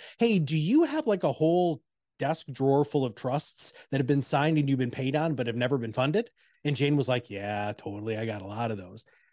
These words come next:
He's like, "Well, what, what do you suggest that our listeners do?" And she said, "Well, they should probably fund the trusts." And after that podcast went out, our advisor got phone call after phone call after phone call saying,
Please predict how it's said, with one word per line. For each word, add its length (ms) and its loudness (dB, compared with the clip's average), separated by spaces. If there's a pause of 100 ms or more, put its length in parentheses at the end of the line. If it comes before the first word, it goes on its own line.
(100)
He's 120 6
like, 120 4
"Well, 140 8
what, 200 4
what 120 6
do 60 4
you 60 6
suggest 460 0
that 160 -2
our 160 2
listeners 420 0
do?" 300 0 (240)
And 240 0
she 120 0
said, 180 0
"Well, 100 2
they 180 0
should 180 -4
probably 240 -4
fund 240 -4
the 40 -12
trusts." 640 -4 (220)
And 140 2
after 280 0
that 200 2
podcast 600 -2
went 160 0
out, 220 2 (120)
our 220 4
advisor 480 2
got 280 -2
phone 280 6
call 260 -2
after 180 -8
phone 340 6
call 240 -2
after 180 -6
phone 320 4
call 220 0
saying, 300 0